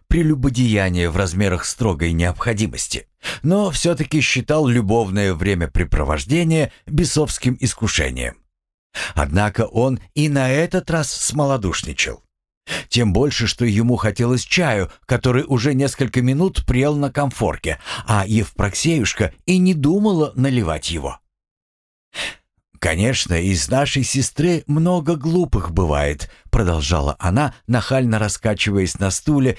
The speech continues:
и барабаня рукой по столу. "Иную так осетит, что она из-за ситцевого платья на все готова,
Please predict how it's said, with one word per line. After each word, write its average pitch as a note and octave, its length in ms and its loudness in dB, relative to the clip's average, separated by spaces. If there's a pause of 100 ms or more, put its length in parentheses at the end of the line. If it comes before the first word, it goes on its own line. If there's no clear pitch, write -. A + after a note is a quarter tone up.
(120)
и D3+ 100 2
барабаня G#2 540 0
рукой F#2 340 0
по - 180 0
столу. C2 400 -10 (540)
"Иную C#3 540 2
так F3 340 -2
осетит, C3+ 600 -2 (160)
что - 300 0
она C3+ 440 2
из-за D3+ 380 2
ситцевого D#3 760 0
платья C3 680 0
на D3+ 180 2
все B2+ 240 0
готова, F2+ 540 -2